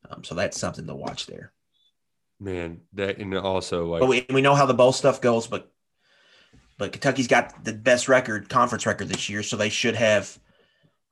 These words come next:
Speaker 1: um, some leverage down there in Birmingham. So wherever they wanna go. I mean, I don't, like, I think Outback and Citrus are about the same to me. I know Citrus pays a little bit more money.
Speaker 2: Mm-hmm.
Speaker 1: It's an hour later kickoff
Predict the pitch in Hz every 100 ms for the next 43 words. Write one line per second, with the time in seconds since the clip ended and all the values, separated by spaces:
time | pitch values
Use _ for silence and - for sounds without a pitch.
0 | - 101 98 104 101 117 101 92 101 92
1 | 92 92 95 101 95 90 90 90 - -
2 | 87 71 104 - 104 104 107 107 101 107
3 | 98 98 98 98 113 107 139 123 - -
4 | 107 - - 120 117 95 - - - 90
5 | 101 - 85 107 98 104 101 92 - -
6 | 107 101 104 101 98 98 107 - 92 101
7 | 98 101 101 90 101 101 104 101 107 107
8 | 107 107 _ _ 98 90 90 87 - 110
9 | 110 107 107 104 - 113 107 101 101